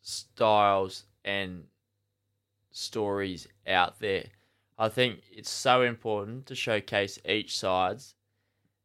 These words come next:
and to show what we actually do behind the closed curtains. And I think that is why Farm Yarns actually started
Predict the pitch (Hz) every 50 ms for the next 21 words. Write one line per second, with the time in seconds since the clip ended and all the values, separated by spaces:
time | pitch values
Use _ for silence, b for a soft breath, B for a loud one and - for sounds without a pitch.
0 | _ - 117 110 107 107 - - 113 - - - 123 110 107 107 107 104 95 107
1 | 104 - - 104 107 104 85 - - 110 104 95 85 _ - 101 95 92 92 95
2 | 101 - - 98 90 95 101 95 95 95 92 92 90 87 - - - 107 95 92
3 | 90 87 - - - 101 92 87 - - 92 101 123 139 - _ _ _ - 104
4 | 104 107 110 - 131 123 107 87 _ _ _ _ _ _ 117 113 117 117 110 98
5 | 101 107 107 104 101 98 95 95 101 - - - 110 104 104 104 101 101 101 101
6 | 98 95 92 92 92 95 - - 82 95 92 - - 107 98 98 - - - 98
7 | 92 90 90 92 92 87